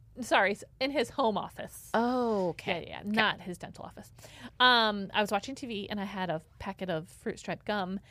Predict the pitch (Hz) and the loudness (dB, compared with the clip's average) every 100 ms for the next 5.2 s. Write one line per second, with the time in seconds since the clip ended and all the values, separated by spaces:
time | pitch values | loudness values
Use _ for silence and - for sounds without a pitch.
0 | - - - 180 180 - 233 226 233 226 | -20 -12 -4 -4 -4 -4 -4 0 -2 -2
1 | - 220 202 196 190 190 180 180 - 185 | -4 0 2 2 2 0 0 0 -2 0
2 | 190 180 175 - 170 - 170 170 165 - | 0 -2 -4 -6 -6 -2 0 0 -2 -8
3 | 156 160 131 - 170 - 190 160 165 202 | -8 -6 -6 -8 -10 -8 -8 -8 -2 -2
4 | 220 - 214 - - 185 - 180 - 190 | -2 -4 -6 -6 -8 -8 -10 -14 -6 -4
5 | 170 165 | -4 -6